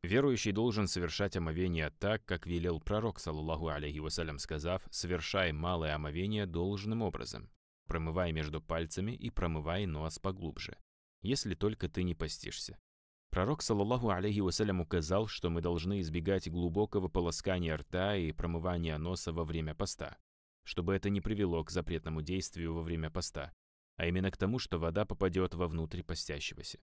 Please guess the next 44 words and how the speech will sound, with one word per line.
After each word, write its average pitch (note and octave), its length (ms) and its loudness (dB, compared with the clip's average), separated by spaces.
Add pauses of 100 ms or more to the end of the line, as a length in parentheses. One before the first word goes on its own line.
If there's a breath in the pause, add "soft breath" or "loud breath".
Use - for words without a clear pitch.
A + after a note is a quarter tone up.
(240)
Что - 220 -2
же F2+ 80 -2
касается F#2+ 420 0
простого F#2+ 440 0
полоскания E2 680 0
во D#2+ 100 -2
время D2 300 -6
поста, A#2 380 -2
то F2+ 140 0
в E2+ 60 0
этом G2+ 300 0
нет B2 160 -2
ничего F#2+ 340 0
плохого, G2 380 0
если E2 300 -2
вода E2 280 0
не F#2 140 2
попадет E2+ 480 0
вовнутрь. D#2 420 -4 (560)
Поэтому A2+ 380 2
в F#2 60 -2
достоверном G2 520 2
хадисе F#2+ 380 0
было F2+ 200 2
рассказано, F#2 540 2
что F2+ 240 0
Умар G2+ 220 2
ибн F2+ 140 0
аль-Хаттаб F2+ 440 0
сказал: D#2 560 -2
«На E2+ 160 -2
радостях G#2 500 2
я G#2 140 2
поцеловал G2 500 2
жену F2 300 0
во G2 140 4
время G2 320 2
поста A2 480 -2
и F2+ 120 -4
потом G#2 300 -2
сказал: E2 500 0
„О F#2 80 -2
посланник F2+ 540 0
Аллаха, D#2 460 0